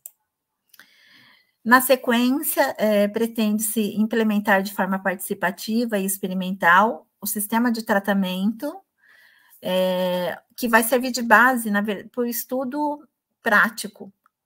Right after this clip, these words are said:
de onde serão coletados os dados dos efluentes para comprovação da eficiência ou não desses sistemas nessas áreas.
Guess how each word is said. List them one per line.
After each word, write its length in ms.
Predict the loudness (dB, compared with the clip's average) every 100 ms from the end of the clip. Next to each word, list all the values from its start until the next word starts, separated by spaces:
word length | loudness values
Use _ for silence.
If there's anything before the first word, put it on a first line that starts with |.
| _ -12
de 160 | -6
onde 220 | -2 -2
serão 280 | -2 -2 -2
coletados 580 | -2 -4 -2 -2 -2 -6
os 160 | -6 -2
dados 380 | -2 -2 -8
dos 100 | -8
efluentes 600 | -10 -8 -8 -6 -6 -6 -4
para 140 | -4
comprovação 800 | -4 -6 -6 -4 -4 -4 -2 -2
da 100 | -4
eficiência 680 | -6 -8 -6 -4 -4 -4 -4
ou 80 | -2
não 200 | -2 -4
desses 260 | -6 -8
sistemas 540 | -8 -8 -4 -4 -2 -4
nessas 320 | -6 -6 -4
áreas. 520 | -6 -8 -12 -14